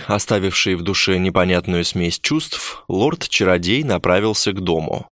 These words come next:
Недавно установленные на башне королевского аббатства часы пробили два часа пополудни. Грегори недовольно нахмурился и ускорил шаг. Встреча с незнакомкой отняла много времени, и теперь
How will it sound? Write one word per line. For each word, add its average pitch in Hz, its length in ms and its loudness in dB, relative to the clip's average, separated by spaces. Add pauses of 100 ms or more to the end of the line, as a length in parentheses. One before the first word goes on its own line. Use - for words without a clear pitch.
(680)
Недавно 147 440 2
установленные 113 680 2
на 101 140 2
башне 104 360 2
королевского 95 640 2
аббатства 90 540 2
часы - 460 -2
пробили 113 560 0
два 90 280 0
часа 90 380 -2
пополудни. 85 760 -2 (680)
Грегори 139 720 2
недовольно 98 560 0
нахмурился 95 760 -2
и - 200 -4
ускорил 107 540 0
шаг. - 640 -4 (440)
Встреча 143 480 0
с 113 100 -4
незнакомкой 110 840 0
отняла 92 540 0
много 104 400 0
времени, 98 680 -2 (240)
и 95 100 -2
теперь 95 540 -2